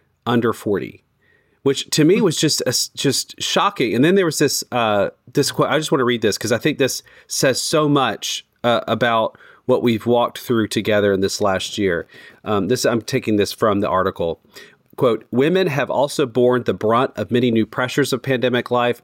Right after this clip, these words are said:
from virtual school and increased responsibilities at home, even as ads and pop culture have continued to validate the idea of drinking to cope. Things like mommy juice,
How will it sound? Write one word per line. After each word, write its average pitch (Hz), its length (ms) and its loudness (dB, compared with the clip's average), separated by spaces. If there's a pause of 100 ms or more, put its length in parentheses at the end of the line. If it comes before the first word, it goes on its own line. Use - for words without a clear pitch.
from 90 200 -8
virtual 98 340 -2
school 139 680 2
and 107 120 -4
increased 110 440 -2
responsibilities 98 800 0
at 85 120 -4
home, 120 420 2 (320)
even 117 500 0 (180)
as 110 300 -2
ads 120 360 -2
and 101 100 -2
pop 113 240 -4
culture 113 300 0
have - 100 -2
continued 113 540 -2
to 98 280 0 (360)
validate 120 580 0
the 117 100 0
idea 104 400 0
of 92 80 -4
drinking 113 480 0
to 101 140 -6
cope. 113 420 0
Things 117 300 -2
like 101 420 -2
mommy 104 480 2
juice, 123 540 0